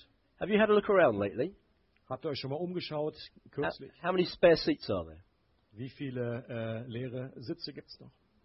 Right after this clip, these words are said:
Speaker 1: Yeah. The correct answer is not many, Morris.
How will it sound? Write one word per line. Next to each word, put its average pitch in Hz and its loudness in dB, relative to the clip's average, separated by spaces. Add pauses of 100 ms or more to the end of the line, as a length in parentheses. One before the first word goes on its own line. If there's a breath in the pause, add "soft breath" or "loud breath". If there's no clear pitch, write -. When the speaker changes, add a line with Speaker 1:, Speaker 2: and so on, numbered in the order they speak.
(600)
Speaker 1:
Yeah. 202 -8 (1400)
The 113 -4
correct 175 4
answer 139 4
is 110 2 (100)
not 131 4
many, 135 6
Morris. 104 -2